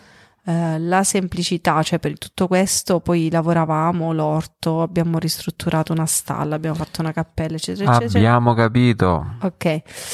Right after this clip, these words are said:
Speaker 1: questa è precarietà, dopo ti porta veramente a vivere, a svuotarti e a, ad accogliere veramente il Signore nella preghiera in maniera super semplice. Dopo
Speaker 2: Quindi
Speaker 1: aver
Speaker 2: un-,
Speaker 1: fatto
Speaker 2: quindi un'esperienza di fraternità,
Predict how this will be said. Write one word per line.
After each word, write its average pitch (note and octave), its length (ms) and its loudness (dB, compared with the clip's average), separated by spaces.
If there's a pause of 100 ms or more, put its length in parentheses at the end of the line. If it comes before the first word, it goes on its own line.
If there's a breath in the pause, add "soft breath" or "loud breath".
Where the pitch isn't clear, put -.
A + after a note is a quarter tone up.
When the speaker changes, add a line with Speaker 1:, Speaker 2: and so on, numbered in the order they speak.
(180 loud breath)
Speaker 1:
questa B3+ 280 2
è F#3 60 2
precarietà, G#3+ 720 0
dopo F#3 300 -2
ti - 120 -8
porta F3+ 380 -2
veramente F#3+ 540 2
a - 20 2
vivere, F3 480 0
a F3 120 4
svuotarti F3 840 0 (560 loud breath)
e F3 220 4
a, D#3 520 -2
ad E3 120 0
accogliere F3 600 2
veramente D#3+ 500 -2
il F3 80 -6
Signore E3+ 480 0
nella D3 220 -2
preghiera E3 380 0
in D#3+ 60 0
maniera C#3+ 280 -6 (100)
super D#3 320 -6
semplice. - 380 -8
Dopo - 320 -16
Speaker 2:
Quindi B2 180 4
Speaker 1:
aver B3+ 140 4
Speaker 2:
un-, C3+ 60 0
Speaker 1:
fatto - 120 2
Speaker 2:
quindi B2 160 2
un'esperienza A#2+ 640 0
di G#2 220 -4
fraternità, A#2+ 1040 0